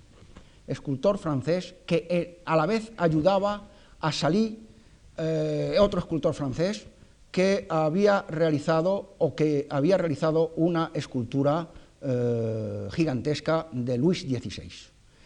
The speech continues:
Este modelo sirvió para una escultura ecuestre que se, que existe en Copenhague y que, eh, y que es del escultor Salí, François Salí,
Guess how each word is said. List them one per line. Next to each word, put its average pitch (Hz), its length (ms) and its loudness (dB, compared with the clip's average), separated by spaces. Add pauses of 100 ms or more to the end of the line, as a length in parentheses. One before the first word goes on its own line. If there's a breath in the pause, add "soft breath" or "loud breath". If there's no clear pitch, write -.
(260 soft breath)
Este 180 240 0
modelo 196 420 4
sirvió 170 580 2 (100)
para 143 340 2
una 185 200 -2
escultura 165 760 0 (600 soft breath)
ecuestre 180 960 2
que 156 160 2
se, 135 540 0
que 135 100 -2
existe 160 340 -2
en 131 120 2
Copenhague 190 640 0 (540 soft breath)
y 180 260 -2
que, 190 480 2
eh, 139 680 2 (720 loud breath)
y 135 100 -2
que 175 80 6
es 175 60 8
del 185 100 4
escultor 160 340 0
Salí, 156 400 4 (680)
François 135 280 -2
Salí, 135 320 -4